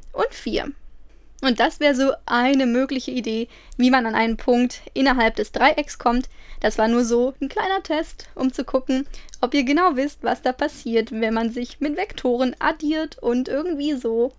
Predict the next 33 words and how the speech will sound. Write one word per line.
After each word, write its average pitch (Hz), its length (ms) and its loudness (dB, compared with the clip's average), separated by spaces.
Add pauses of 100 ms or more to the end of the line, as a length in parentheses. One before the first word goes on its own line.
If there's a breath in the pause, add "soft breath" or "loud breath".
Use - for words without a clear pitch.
verbindet. - 640 -2 (1120 soft breath)
Ja, 247 340 6
nächste 262 460 4
Aufgabe. - 560 2 (280 soft breath)
Man 254 200 2
sollte 277 320 2 (180)
den 240 320 2
Abstand - 640 0
der 254 100 0
Ebene 311 320 0
E 247 360 -2
zur - 180 -4
x - 160 -6
eins, - 260 -2
x - 200 -8
zwei 247 240 0
Ebene 208 320 -2
angeben. 214 480 -4 (720 soft breath)
Das 247 240 0
ist 247 80 -2
an 226 160 0
sich 247 360 -6
nicht 247 160 -2
so - 100 -4
schwierig, 349 400 -4
ne, 294 160 0
wenn 240 140 0
man 240 120 0
verstanden 254 480 -2
hat, 247 140 -2 (200)
wo 262 100 0
die 214 180 -6
liegt, 220 480 -8